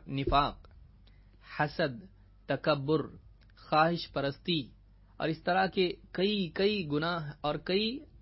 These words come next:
عیوب اور کئی بیماریاں ہیں جن کی جگہ انسان کا دل ہوتی ہے، اور یہ ساری برائیوں کی جڑیں ہیں،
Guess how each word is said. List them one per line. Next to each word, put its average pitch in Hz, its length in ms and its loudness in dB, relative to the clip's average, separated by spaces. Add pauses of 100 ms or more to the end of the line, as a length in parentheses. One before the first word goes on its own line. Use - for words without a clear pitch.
عیوب 151 420 0
اور 143 180 0
کئی 190 240 0
بیماریاں 165 580 6
ہیں 104 100 -10 (880)
جن 147 160 -2
کی 185 200 -6 (220)
جگہ 135 300 -4
انسان 135 400 -10
کا 127 100 -10 (100)
دل 131 120 -4
ہوتی - 340 -18
ہے، - 60 -20 (400)
اور 131 160 -4
یہ 151 120 -2
ساری 165 320 -2
برائیوں 151 420 0
کی 170 160 -6
جڑیں 135 340 -2
ہیں، 98 180 -12